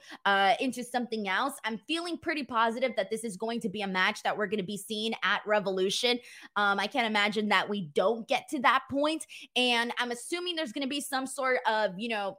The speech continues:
clearly they gotta change the stipulation. Somebody on Twitter suggested a last man standing. I would like to see something like that between Jon Moxley and Hangman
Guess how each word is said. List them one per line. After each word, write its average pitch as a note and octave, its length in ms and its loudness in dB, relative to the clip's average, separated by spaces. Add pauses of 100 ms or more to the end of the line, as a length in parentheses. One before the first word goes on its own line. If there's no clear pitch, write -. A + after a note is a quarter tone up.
clearly E4 300 -2
they A#3+ 100 -2
gotta G#3+ 180 2
change A#3 300 -4
the A3 80 -8
stipulation. G#3 640 -2
Somebody B3+ 280 -2
on A3+ 120 0
Twitter G#3 260 -2
suggested G3+ 520 -4
a F#3+ 40 0
last F#3 320 2
man F#3 200 -4
standing. G#3+ 500 0 (340)
I G3+ 140 4
would G#3+ 560 -2
like A#3 320 -2
to C4+ 100 -6
see C4+ 200 -4
something B3 360 -4
like G#3+ 260 -2
that G3+ 180 2
between G#3 340 -6
Jon G3+ 300 -2
Moxley G#3 500 0
and G#3+ 260 0
Hangman G#3+ 480 0